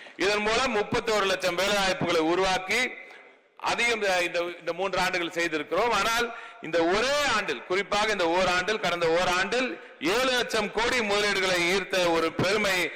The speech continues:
மாண்புமிகு முதலமைச்சர் அவர்களே சாரும். இதற்கு முக்கிய காரணம், இதற்கு முக்கிய காரணம் உலகமே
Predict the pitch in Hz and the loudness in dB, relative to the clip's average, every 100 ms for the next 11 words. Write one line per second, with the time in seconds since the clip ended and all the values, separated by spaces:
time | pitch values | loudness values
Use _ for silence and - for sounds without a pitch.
0 | - 143 165 180 190 190 175 202 185 180 | -8 -2 0 2 2 2 2 0 0 0
1 | 170 165 160 170 170 143 - - - 175 | 2 2 2 2 2 0 -4 -8 -2 0
2 | 170 127 - - - - 170 202 185 196 | 0 -2 -6 -16 -20 -4 0 0 0 0
3 | 214 277 269 202 190 185 175 190 - - | 0 0 -2 0 0 2 0 -2 -10 -18
4 | - - 175 190 196 220 240 262 214 196 | -18 -4 -2 0 0 -2 0 0 0 0
5 | 190 196 165 202 214 214 | 0 0 2 2 2 2